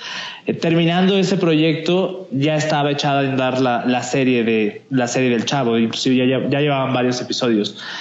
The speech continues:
Y en, y en ese, al terminar fue que me invitaron a dirigir uno de esos episodios.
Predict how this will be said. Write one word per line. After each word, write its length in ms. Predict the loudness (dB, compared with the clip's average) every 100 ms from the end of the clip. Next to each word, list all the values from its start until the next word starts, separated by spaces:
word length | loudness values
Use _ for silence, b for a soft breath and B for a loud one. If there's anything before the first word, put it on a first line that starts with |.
| B B
Y 240 | 0 2
en, 320 | 2 2 0 0
y 340 | 0 2 2
en 140 | 2 0
ese, 600 | 0 2 2 2 0 -2
al 140 | -2
terminar 480 | -2 0 0 0 -2
fue 160 | -2 0
que 100 | 0
me 60 |
invitaron 460 | 0 -2 0 0 0
a 40 |
dirigir 400 | 0 0 0 0
uno 200 | 2 2
de 80 | 0
esos 160 | -2 -2
episodios. 560 | -4 -2 0 2 0